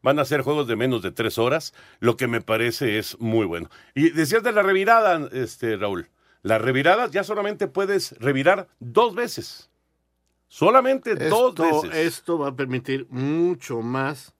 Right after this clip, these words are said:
Speaker 1: Robos de base.
Speaker 2: robo de base.
Speaker 1: Claro. Exactamente. Más acción, que eso es lo que quieren. No es solamente que sea más rápido el juego, sino quieren más acción. Y las almohadillas las crecieron tres pulgadas.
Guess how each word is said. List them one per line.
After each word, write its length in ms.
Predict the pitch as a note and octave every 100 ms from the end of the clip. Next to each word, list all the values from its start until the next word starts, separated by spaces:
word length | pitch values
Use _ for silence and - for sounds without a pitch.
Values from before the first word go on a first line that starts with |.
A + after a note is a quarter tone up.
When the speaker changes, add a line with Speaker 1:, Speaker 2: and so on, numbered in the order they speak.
| -
Speaker 1:
Robos 280 | G2 G#2
de 40 | B2+
base. 300 | A3+ - - _
Speaker 2:
robo 320 | G2+ G2+ A2
de 60 | C3
base. 160 | F3
Speaker 1:
Claro. 340 | E2+ E2+ F#2 F3+ _ _ _ _ _ _ _ _ _ _ _ _ _ _ -
Exactamente. 760 | G2 E2+ D#2 F2 B2+ F3 _ _ _ _ -
Más 260 | A2+ C3
acción, 480 | D#3+ C3 G#3+ G3+ - _ _ _ _
que 100 | D3+
eso 160 | F3 G#3
es 60 |
lo 80 | G#3
que 160 | E3+ D#3+
quieren. 400 | G#3+ A3+ C#3+ - _ _ -
No 160 | E3+
es 60 | F3+
solamente 680 | G#3 G3 F3+ F3+ G3 G3+ F3+ _ _ -
que 100 | C3+
sea 160 | F3
más 220 | F3+ F3+ F3
rápido 400 | F#3 F3+ F3+ D3
el 60 |
juego, 380 | B2+ E3+ D3 G#2 _ _
sino 300 | - C#3 A#2+
quieren 260 | E3+ F3
más 280 | C#3 D3 -
acción. 420 | C3+ - D#3+ B2+ - B2+
Y 80 |
las 160 | C3+ C3+
almohadillas 440 | D3 D3 G3 A#3
las 140 | F3+ C3
crecieron 400 | C3+ A#2 F3 E3+
tres 160 | E3+
pulgadas. 640 | - E3+ G3 A3 G2 - -